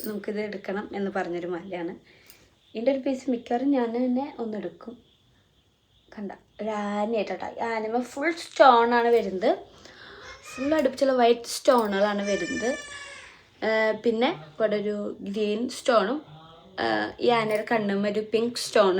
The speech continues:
വരുന്നുണ്ട്. എനിക്ക് അത്രത്തോളം ക്ലിയർ ആയി കാണുമെന്ന് എനിക്കറിയില്ല. ഇതിനും ത്രെഡൊക്കെ ഉണ്ട് കേട്ടോ. നമ്മൾ അതൊന്നും ഇപ്പോൾ യൂസ് ചെയ്യില്ലെന്ന് മാത്രം.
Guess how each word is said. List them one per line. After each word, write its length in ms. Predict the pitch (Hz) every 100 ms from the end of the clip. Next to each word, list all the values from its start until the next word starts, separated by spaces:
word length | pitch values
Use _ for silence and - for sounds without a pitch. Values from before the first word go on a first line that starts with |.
| 190
വരുന്നുണ്ട്. 500 | 175 175 180 175 185 285 - -
എനിക്ക് 200 | - 214
അത്രത്തോളം 320 | 214 202 202 220
ക്ലിയർ 200 | 220 208
ആയി 100 | 208 220
കാണുമെന്ന് 360 | 208 196 202
എനിക്കറിയില്ല. 460 | 196 202 185 175 185 294 - - - - - - - -
ഇതിനും 280 | 214 247 277
ത്രെഡൊക്കെ 400 | 311 262 240 240
ഉണ്ട് 120 | 226 185
കേട്ടോ. 120 | 180 180
നമ്മൾ 180 | 185 196
അതൊന്നും 280 | 190 196 202
ഇപ്പോൾ 160 | - 214
യൂസ് 220 | 202 190 -
ചെയ്യില്ലെന്ന് 340 | 202 190 190 185
മാത്രം. 280 | - 254